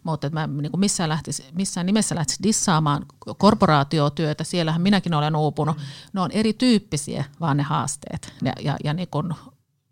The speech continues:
Speaker 1: nyt niin kun, jos mä ajattelen niin kun yrittäjänä, minkä tyyppisiä, mitä, mitä vastuuta on kantanut niin kun alkuaikoina, varsinkin niinä vaikeina aikoina, ja, ja kuinka se tuntuu niin kun henkilökohtaiselta, että,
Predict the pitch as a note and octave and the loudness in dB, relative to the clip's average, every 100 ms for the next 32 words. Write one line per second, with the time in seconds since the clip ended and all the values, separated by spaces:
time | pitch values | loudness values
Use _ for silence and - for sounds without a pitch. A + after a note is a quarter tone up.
0 | _ _ A#3+ - - F3+ F3+ F3+ E3 E3 | _ _ -20 -20 -16 -8 -4 -2 -2 -2
1 | E3 F3 E3+ F3 E3+ F3 - A3+ A3 - | 0 -2 -2 -2 -2 -2 2 2 2 0
2 | D#3+ D#3 D#3+ D#3+ E3 E3+ - D#3+ E3 E3 | -4 -2 -2 -4 -4 -6 -6 -8 -4 -6
3 | E3 - E3+ F3+ F#3+ - - D3 D#3 D#3+ | -6 -6 -4 0 0 0 -8 -8 -8 -4
4 | F3+ F3 F3 D#3 C#3+ - - D#3 D#3 - | -4 -2 -4 -4 -6 -10 -16 -16 -12 -12
5 | - - - - _ _ D#3+ E3+ E3+ D#3 | -12 -20 -20 -20 _ _ -4 0 4 2
6 | D3+ E3+ D#3+ D#3 E3 F3 F3 F3 D#3+ G3 | 2 0 0 0 -2 -4 -4 -4 0 2
7 | G3 D#3+ E3 E3 D#3+ - C3+ D3 D3+ D3+ | 2 0 0 0 -2 -2 -2 -2 -4 -6
8 | C3+ C3+ A#2 - E3+ E3+ F3+ G#3 G3 E3+ | -4 -4 -6 -4 -4 -2 2 4 4 2
9 | D3+ E3+ G3+ F#3+ D#3+ D3+ D3+ - D3+ D#3 | 2 2 4 2 -2 -2 -4 -6 -8 -6
10 | C#3+ C#3 C#3 - D3 | -6 -6 -8 -8 -8